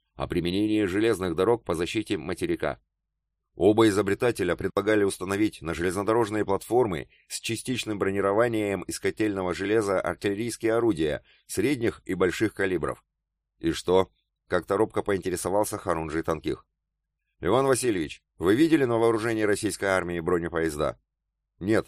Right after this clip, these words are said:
смущенно произнес молодой казачий офицер. Вот и я, к сожалению, нет.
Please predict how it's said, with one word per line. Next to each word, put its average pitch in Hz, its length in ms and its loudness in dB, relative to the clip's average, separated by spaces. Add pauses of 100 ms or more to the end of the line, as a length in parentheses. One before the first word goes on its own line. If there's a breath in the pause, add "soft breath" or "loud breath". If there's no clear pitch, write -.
смущенно 92 500 -4
произнес 90 480 -2
молодой 92 420 0
казачий 85 420 -4
офицер. 78 420 -6 (600)
Вот 107 360 4
и 151 80 2
я, 131 160 6
к - 60 -6
сожалению, 95 540 -2
нет. 82 240 -6